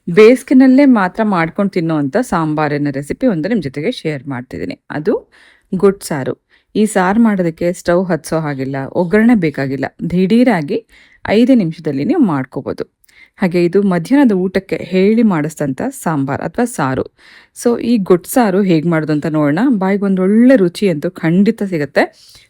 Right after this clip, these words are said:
ಹಳೆ ಕಾಲದ ಈ ಗೊಡ್ ಸಾರು ಮಾಡೋದಕ್ಕೆ ಇದಿಷ್ಟು ಸಾಮಗ್ರಿಗಳು ಬೇಕು. ಒಂದ್ ಈರುಳ್ಳಿ, ಮೂರ್ ಇಳ್ಕಷ್ಟು ಬೆಳ್ಳುಳ್ಳಿ, ಮೂರ್ ಮೆಣಸಿನ್ಕಾಯಿ, ಸ್ವಲ್ಪ ಕರಿಬೇವು,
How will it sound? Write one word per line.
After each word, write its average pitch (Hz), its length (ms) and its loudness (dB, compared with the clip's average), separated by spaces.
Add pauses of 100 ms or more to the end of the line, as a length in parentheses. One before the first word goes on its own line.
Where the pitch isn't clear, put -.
ಹಳೆ 302 240 4
ಕಾಲದ 240 300 2
ಈ 208 280 0
ಗೊಡ್ 170 200 2
ಸಾರು 170 280 0
ಮಾಡೋದಕ್ಕೆ 143 500 -2
ಇದಿಷ್ಟು 208 460 0
ಸಾಮಗ್ರಿಗಳು 160 640 -2
ಬೇಕು. - 400 0 (380)
ಒಂದ್ 208 240 4
ಈರುಳ್ಳಿ, 220 500 2 (140)
ಮೂರ್ 202 260 2
ಇಳ್ಕಷ್ಟು 175 500 0
ಬೆಳ್ಳುಳ್ಳಿ, 156 560 -2 (340)
ಮೂರ್ 254 240 6
ಮೆಣಸಿನ್ಕಾಯಿ, 190 840 -2 (140)
ಸ್ವಲ್ಪ 175 260 0
ಕರಿಬೇವು, 156 640 -2